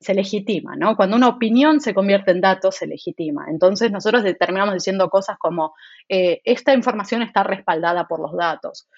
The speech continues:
o "Los datos muestran que", o "Basado en los datos, nuestros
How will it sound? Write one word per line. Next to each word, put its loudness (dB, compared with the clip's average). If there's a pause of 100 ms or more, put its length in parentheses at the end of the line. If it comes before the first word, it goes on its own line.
(120)
o 0
"Los -2
datos 2
muestran -8
que", -2 (180)
o -2
"Basado -2
en -4
los -4
datos, 2 (160)
nuestros -10